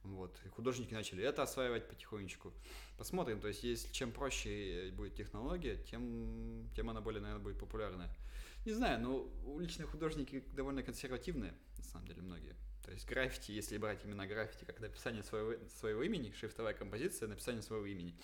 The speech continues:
вот, которая зародилась в конце семидесятых в Нью-Йорке, она вообще без изменений прошла через эти сорок лет.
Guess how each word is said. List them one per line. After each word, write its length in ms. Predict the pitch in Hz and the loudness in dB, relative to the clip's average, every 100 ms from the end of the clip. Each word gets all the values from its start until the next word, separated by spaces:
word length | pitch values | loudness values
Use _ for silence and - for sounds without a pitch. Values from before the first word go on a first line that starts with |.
| - - - | -8 -8 -6
вот, 220 | 104 90 | -8 -6
которая 340 | 101 95 104 98 | -8 -4 -2 -2
зародилась 480 | 98 101 110 101 | -2 2 2 2
в 40 | - | -2
конце 280 | 98 92 98 | -6 -6 -6
семидесятых 600 | - 98 90 98 90 - | -4 -4 -4 -4 -4 -4
в 40 | |
Нью-Йорке, 400 | 95 95 - - - - - - - | -4 -4 -6 -12 -14 -14 -16 -16 -12
она 360 | - 98 107 104 | -6 -2 0 0
вообще 240 | 101 - | 2 0
без 180 | 127 120 | 2 0
изменений 420 | 110 110 110 95 | 0 0 -2 -4
прошла 400 | 92 95 - 92 | -4 -6 -4 -4
через 260 | 85 95 98 | -4 -6 -6
эти 120 | 92 | -6
сорок 300 | - 90 87 | -6 -6 -4
лет. 120 | 87 | -4